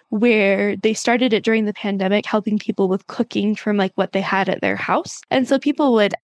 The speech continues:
email them in and would ask about substitutions. And the one woman on it who was a really good cook, she said, "You know, sometimes you can do a substitution, but sometimes you look at the ingredients you have and you make a different recipe that makes sense with the ingredients you have, because it's better to make that recipe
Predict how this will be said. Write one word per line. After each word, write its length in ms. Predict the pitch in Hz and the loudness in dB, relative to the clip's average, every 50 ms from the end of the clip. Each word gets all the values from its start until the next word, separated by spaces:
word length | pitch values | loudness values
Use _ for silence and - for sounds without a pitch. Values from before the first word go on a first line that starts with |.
| _ _ _ - | _ _ _ 0
email 280 | 254 262 247 233 226 | 2 4 4 4 4
them 160 | 220 226 233 | 4 2 2
in 120 | 262 269 262 | 2 2 2
and 80 | 247 | 0
would 120 | 220 214 - | 0 -2 -2
ask 300 | - 196 214 - - - | -2 -4 -4 -4 -6 -4
about 220 | 214 208 - - - | -2 -2 -2 -4 -4
substitutions. 840 | - 196 196 - - 202 196 - 247 254 - - 208 202 208 - _ - | -4 -4 -4 -2 -4 -4 -2 0 -2 -2 0 0 -2 -2 -2 -4 _ -4
And 160 | - 233 233 | -2 0 2
the 60 | 247 | 4
one 180 | 254 269 285 277 | 4 4 2 2
woman 200 | 285 262 240 233 | 2 2 4 2
on 180 | 196 202 202 196 | 2 2 0 -2
it 120 | - - | -4 -4
who 100 | - 214 | -4 -2
was 160 | 208 208 208 208 | -2 -2 -2 -2
a 60 | 202 | -2
really 240 | 196 196 - 208 196 | -2 -2 -2 -2 -2
good 160 | - 190 185 - _ | -2 -4 -4 -4 _
cook, 260 | - - 196 175 - _ - - 208 | -4 -2 -2 -2 -2 _ -12 -8 -6
she 180 | - - 240 | -2 -2 -2
said, 220 | 226 - 247 226 233 | 0 0 -2 0 2
"You 100 | 262 262 | 2 4
know, 340 | 277 269 269 285 311 320 - | 4 4 4 2 2 0 -2
sometimes 560 | - - - 285 277 285 302 330 349 339 - | -8 -2 -2 0 0 0 0 0 -2 -2 -2
you 60 | 320 302 | -6 -6
can 140 | - 320 | -6 -4
do 100 | 311 320 | -2 0
a 80 | 311 294 | 0 0
substitution, 880 | - - 254 254 - - 294 - - - 196 - - 277 277 320 339 349 - - | 0 0 -2 -2 0 -4 -8 -6 -4 -6 -4 -4 0 0 0 0 0 -2 -2 0
but 140 | 302 240 | 0 0
sometimes 460 | - - 285 269 269 320 359 359 - 320 | 2 0 0 0 2 0 0 0 0 -2
you 80 | 302 | 0
look 180 | 247 247 240 - | 0 0 0 0
at 80 | 262 | 0
the 100 | - 269 | 2 2
ingredients 540 | 247 233 220 - 220 220 226 247 240 240 - | 0 0 0 -2 -2 0 0 0 0 0 -2
you 80 | 240 233 | -2 -2
have 420 | - - - 208 208 254 330 349 - - | -2 -2 -2 0 2 2 0 0 -2 -2
and 180 | - 269 247 247 | -2 0 2 2
you 80 | 254 | 4
make 320 | 240 240 233 233 240 240 - | 4 4 4 4 2 2 0
a 80 | 302 | -2
different 400 | - - 240 233 - 247 240 233 | 0 0 -2 0 0 -4 -2 -2
recipe 400 | 208 196 202 - 262 262 - 294 | -2 -4 -2 -2 -4 -4 -4 -2
that 140 | 285 269 233 | -2 0 2
makes 260 | 220 226 214 - - | 2 0 0 -2 -6
sense 240 | - - 214 220 - | -2 -2 -2 -2 0
with 140 | 247 247 - | -4 -2 0
the 80 | 247 233 | 0 0
ingredients 600 | 226 214 196 - 220 208 226 220 - - - 226 | 0 -2 -2 -2 -2 0 0 -2 -2 -4 -6 -8
you 60 | 220 | -6
have, 340 | - - - 196 208 254 262 _ _ | -6 -4 -2 0 0 0 -2 _ _
because 260 | - 262 240 262 254 - | -4 0 0 0 0 0
it's 160 | 247 240 - | -2 -2 -4
better 340 | _ - 208 208 220 269 285 | _ -2 -2 0 0 0 -2
to 140 | - - | 0 0
make 200 | 262 254 233 - | 0 0 0 0
that 180 | - 185 180 - | -2 -2 -2 0
recipe 460 | - 240 233 - 269 240 - 254 247 | 0 -2 -2 -2 -6 -4 -2 -2 -2